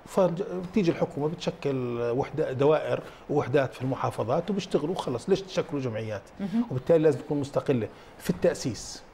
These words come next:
Speaker 1: التأسيس يجب أن نوقف فكرة الموافقات المسبقة، وأنا، آه، هذا مش، مش، مش ابتكار أحمد عوض.
Speaker 2: الموافقات على التمويل في مشكلة؟
Speaker 1: الموافقات على التمويل مشكلة كبرى فيه.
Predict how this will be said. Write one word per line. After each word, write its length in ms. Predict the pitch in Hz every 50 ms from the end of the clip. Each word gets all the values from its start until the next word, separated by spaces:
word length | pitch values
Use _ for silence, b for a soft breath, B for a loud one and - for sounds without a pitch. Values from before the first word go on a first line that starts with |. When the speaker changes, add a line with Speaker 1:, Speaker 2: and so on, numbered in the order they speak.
| - - - - - - - - - - - - - - - -
Speaker 1:
التأسيس 500 | - - 160 - - - 202 180 185 -
يجب 260 | 165 165 156 165 165
أن 140 | - 165 143
نوقف 400 | 139 156 160 - - 147 139 -
فكرة 320 | - - 143 - 135 131 -
الموافقات 500 | 139 127 131 135 127 - - - - 127 - -
المسبقة، 480 | 110 107 101 - - - - - - - - - - - -
وأنا، 500 | - 131 135 131 131 131 127 123 120 117
آه، 480 | 113 - - 117 110 104 - - - - -
هذا 180 | 151 135 135
مش، 260 | 131 147 143 - -
مش، 200 | 139 135 - - - - - - 143
مش 160 | - - -
ابتكار 360 | - - - 127 - - 120 113
أحمد 260 | - - - - 240
عوض. 80 | 247 254
Speaker 2:
الموافقات 380 | 262 165 185 - 294 285 285
على 80 | 277 262
التمويل 280 | 262 262 240 233 226 214
في 140 | - 262
مشكلة؟ 460 | 269 262 262 - - 269 254 254 277 285 285 -
Speaker 1:
الموافقات 580 | - 131 135 135 127 - 165 156 - 185 175 -
على 100 | 156 160
التمويل 340 | - - 156 151 147 151 170
مشكلة 320 | 170 - - - 180 170
كبرى 360 | 160 - 285 262 262 185 131
فيه. 180 | - - 110